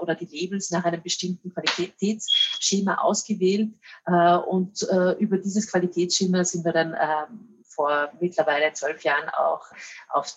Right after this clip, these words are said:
die Fairtrade-Geschichte gekommen und haben das auch dann immer mehr ausgebaut.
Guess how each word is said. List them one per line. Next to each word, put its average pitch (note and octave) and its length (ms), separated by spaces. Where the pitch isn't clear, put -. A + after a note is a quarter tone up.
die E3 200
Fairtrade-Geschichte E3+ 1600
gekommen F3 540
und E3+ 260
haben D#3 180
das D#3+ 160
auch D#3 180
dann D3+ 180
immer D3+ 140
mehr C#3 280
ausgebaut. - 680